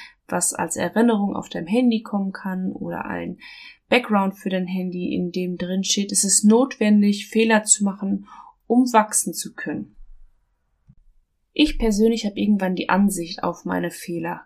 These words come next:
geändert. Natürlich klappt das auch nicht bei jedem Fehler, den ich mache oder in jeder Situation, wo ich Fehler machen könnte,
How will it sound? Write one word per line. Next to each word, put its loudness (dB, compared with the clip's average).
geändert. -6
Natürlich 0
klappt -2
das 0
auch 0
nicht 0
bei 2
jedem 0
Fehler, 0
den -2
ich -8
mache -2
oder 0
in -2
jeder 2
Situation, -4
wo -6
ich -10
Fehler -2
machen -8
könnte, 0